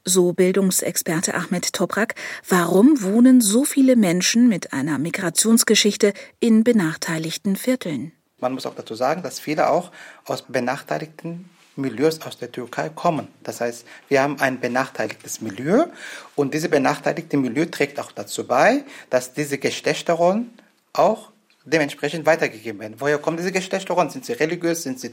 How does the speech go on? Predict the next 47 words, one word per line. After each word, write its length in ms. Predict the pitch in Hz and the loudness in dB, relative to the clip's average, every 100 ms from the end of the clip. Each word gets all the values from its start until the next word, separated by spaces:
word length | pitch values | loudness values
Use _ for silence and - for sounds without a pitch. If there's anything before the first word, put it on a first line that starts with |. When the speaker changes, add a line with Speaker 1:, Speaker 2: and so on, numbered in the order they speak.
| _ | _
Speaker 2:
kulturell? 540 | - 175 175 160 160 - _ _ _ _ - | -14 -6 -2 -2 -2 -6 _ _ _ _ -8
Von 220 | 135 127 | -6 -4
jedem 240 | 139 151 | -4 -4
ist 120 | 135 | -4
was 140 | 120 - | -6 -4
dabei, 400 | 117 131 156 254 - - - - | -4 2 2 0 -6 -20 -18 -6
aber 220 | 139 139 | -2 -2
die 80 | - | -4
Strukturen 580 | - - - - 147 180 | -10 -8 -8 -2 -2 0
bleiben. 380 | 190 170 104 101 | 2 2 0 -8
Die 40 | 151 | -8
Frage 400 | - 131 139 143 | -2 0 0 -4
ist, 200 | 143 135 | -6 -6
hat 100 | 139 | -6
das 140 | - | -6
was 120 | 127 | -8
mit 200 | 120 - | -10 -8
dem 120 | 117 | -8
Islam 360 | 113 - 127 160 | -8 -4 -4 -2
zu 120 | - | -8
tun 260 | 175 190 185 | -8 -8 -6
oder 160 | 143 | -4
mit 180 | 120 - | -6 -6
der 120 | 113 120 | -8 -6
Religion 380 | 117 107 135 | -8 -6 -6
zu 140 | 151 180 | -6 -6
tun? 380 | 180 196 240 - - - - | -4 -4 -4 -6 -20 -14 -4
Das 160 | 127 | -2
ist 160 | 151 156 | -2 -4
die 80 | 151 | -4
Debatte, 320 | 139 135 147 | 0 0 0
die 120 | 139 | -2
wir 140 | 151 135 | 2 2
eigentlich 240 | 143 143 | 0 -6
die 80 | 139 | -4
ganze 200 | 131 - | -4 -2
Zeit 140 | 113 | -6
führen. 440 | - 151 170 262 - _ _ _ _ - | -4 0 2 2 -2 _ _ _ _ -2
Speaker 1:
Ahmed 460 | 170 170 170 - | -2 0 -4 -2
Toprak 460 | - 202 202 196 247 | 2 2 2 -2 -2
spricht 500 | - 240 220 - - | -4 -4 -4 -4 0
das 160 | 208 - | 0 2
zum 160 | 214 | 0
Teil 300 | 208 202 196 | 2 2 0
problematische 880 | 190 202 180 185 180 208 208 190 202 | 0 0 2 2 2 0 -2 -2 0
Geschlechterbild 720 | 220 - 208 - 196 180 170 | 0 0 -2 -2 0 2 2
an, 240 | - 180 | 2 -2